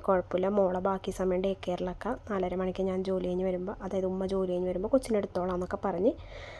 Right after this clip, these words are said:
അങ്ങനെ ഞാൻ ഓക്കെ പറഞ്ഞ്. അപ്പം നോമ്പ് സമയമായതുകൊണ്ട് അവർ പറഞ്ഞു, എന്താണ്, "നോമ്പ് കഴിഞ്ഞിട്ട് വരാമെന്ന്" പറഞ്ഞു. പിന്നെയും കുറേ ദിവസം വെയിറ്റ് ചെയ്ത് വിസിറ്റ് തീരാറായിക്കൊണ്ടേയിരുന്നു. അങ്ങനെ അവരെന്നെ അൽ-, നോമ്പ് തീരാറായ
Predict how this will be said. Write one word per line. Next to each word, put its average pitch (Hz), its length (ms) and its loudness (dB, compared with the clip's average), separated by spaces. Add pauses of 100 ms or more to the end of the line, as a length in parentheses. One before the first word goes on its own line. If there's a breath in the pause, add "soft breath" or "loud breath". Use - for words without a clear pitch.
(240 loud breath)
അങ്ങനെ 190 360 2
ഞാൻ 196 120 2 (140)
ഓക്കെ 190 300 0
പറഞ്ഞ്. 190 340 4 (600 loud breath)
അപ്പം 202 240 4
നോമ്പ് 196 320 4 (100)
സമയമായതുകൊണ്ട് 202 580 4
അവർ 185 200 4
പറഞ്ഞു, 185 280 0 (680 loud breath)
എന്താണ്, 180 400 -2 (800 loud breath)
"നോമ്പ് 196 260 2
കഴിഞ്ഞിട്ട് 190 480 2 (200)
വരാമെന്ന്" 175 400 -2
പറഞ്ഞു. 180 200 -12 (520 loud breath)
പിന്നെയും 185 420 0
കുറേ 202 240 -2
ദിവസം 180 300 -2
വെയിറ്റ് 180 220 -4
ചെയ്ത് 180 160 -4 (480 loud breath)
വിസിറ്റ് - 400 -2
തീരാറായിക്കൊണ്ടേയിരുന്നു. 185 1200 2 (500 loud breath)
അങ്ങനെ 180 240 0
അവരെന്നെ 185 420 0 (300)
അൽ-, 185 180 0 (140)
നോമ്പ് 196 260 4 (100)
തീരാറായ 196 640 2